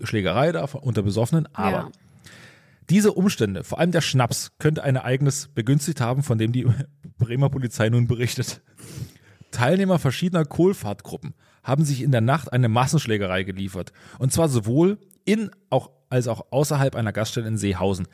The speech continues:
Speaker 1: einem Ortsteil am Südufer der Weser mit nur rund tausend Einwohnern.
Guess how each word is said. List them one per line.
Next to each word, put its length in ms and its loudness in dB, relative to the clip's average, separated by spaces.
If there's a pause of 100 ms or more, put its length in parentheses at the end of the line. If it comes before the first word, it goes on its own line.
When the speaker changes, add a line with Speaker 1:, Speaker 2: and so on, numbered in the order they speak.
(140)
Speaker 1:
einem 240 0 (100)
Ortsteil 460 0
am 140 0
Südufer 420 -2
der 160 0
Weser 380 0 (500)
mit 300 0 (380)
nur 260 4
rund 280 -2
tausend 400 -4
Einwohnern. 520 -2